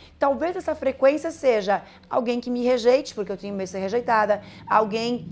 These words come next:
que me abandone, alguém que me traia, alguém que não goste de crianças, porque eu, eu, eu tenho receios, todos os meus medos vão estar aqui. E o universo, então aqui está meu chip, tá? Frequência. O universo, em forma de metáfora,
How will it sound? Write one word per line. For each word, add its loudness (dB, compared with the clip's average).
que -8
me 0
abandone, 4
alguém 2
que -6
me -2
traia, 10
alguém 6
que -6
não -4
goste 4
de -6
crianças, 0
porque 0
eu, 4
eu, 8
eu 6
tenho -4
receios, 6
todos -6
os -2
meus 0
medos -2
vão 0
estar 2
aqui. -4
E -4
o 0
universo, 2
então 0
aqui 0
está 2
meu 2
chip, -4
tá? 10
Frequência. -2
O -6
universo, -4
em -6
forma -4
de -12
metáfora, -4